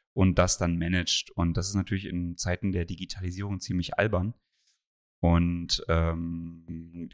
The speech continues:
wird deshalb abgeschafft, was ich natürlich äußerst gut finde. Wir hatten tatsächlich früher auch mal so einen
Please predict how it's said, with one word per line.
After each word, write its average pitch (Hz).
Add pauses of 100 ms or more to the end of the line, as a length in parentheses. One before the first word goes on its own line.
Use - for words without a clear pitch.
(160)
wird -
deshalb 90
abgeschafft, -
was -
ich -
natürlich 90
äußerst 104
gut 92
finde. 113
Wir 95
hatten 92
tatsächlich 92
früher 101
auch -
mal 92
so 92
einen 90